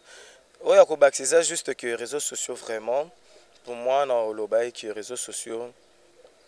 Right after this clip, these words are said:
ils ont le coup là et rendre le monde un peu trop petit dans le village. Hein, mais c'est comme encore, ils rendent Bino vraiment na afini-, infinité moko wana oyo eza ke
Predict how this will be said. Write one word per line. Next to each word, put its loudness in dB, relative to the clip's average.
ils -4
ont 6
le 2
coup 0
là 10
et -4
rendre -2
le -2
monde 0
un -6
peu -6
trop -4
petit -10
dans -12
le -10
village. -4
Hein, -6
mais -12
c'est -6
comme -4
encore, -6
ils -6
rendent -12
Bino -12
vraiment -2
na -4
afini-, -14
infinité -16
moko -8
wana -2
oyo -4
eza -6
ke -14